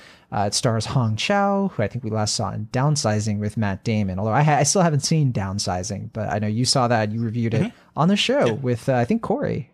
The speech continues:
Speaker 1: either Corey or Matt.
Speaker 2: Uh, I think Matt, yeah,
Speaker 1: Okay.
Speaker 2: if I remember correctly.
Speaker 1: Yeah, so Hong Chow plays a single mother who takes her young son, Cody, played by Lucas J, to the house of her deceased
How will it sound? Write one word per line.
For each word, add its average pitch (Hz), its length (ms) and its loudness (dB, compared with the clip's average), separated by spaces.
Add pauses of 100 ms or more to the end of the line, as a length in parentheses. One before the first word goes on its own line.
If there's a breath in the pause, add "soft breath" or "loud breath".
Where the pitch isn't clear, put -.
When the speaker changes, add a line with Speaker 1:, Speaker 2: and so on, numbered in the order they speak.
Speaker 1:
either 143 180 2
Corey 202 240 2
or 113 80 4
Matt. 95 260 -2 (340)
Speaker 2:
Uh, 135 240 2
I 143 40 -2
think 330 220 -6 (100)
Matt, 131 640 0
yeah, 92 260 -2
Speaker 1:
Okay. 110 240 -2
Speaker 2:
if 95 100 -8
I 101 40 -8
remember 98 220 -8
correctly. 95 340 -14 (260)
Speaker 1:
Yeah, 123 200 4
so 117 260 2 (440 loud breath)
Hong 151 220 2
Chow 143 260 2
plays 127 460 2
a 117 100 -2
single 175 400 2
mother 160 340 4
who 131 420 0
takes - 360 -2
her - 100 -4
young 110 320 0
son, 104 580 0
Cody, 175 420 2
played 104 300 -2
by 87 160 -2
Lucas - 340 -8
J, 196 320 0 (440 loud breath)
to 135 380 2
the 127 280 2
house 170 420 -2
of 139 140 -6
her 123 180 -2
deceased - 600 0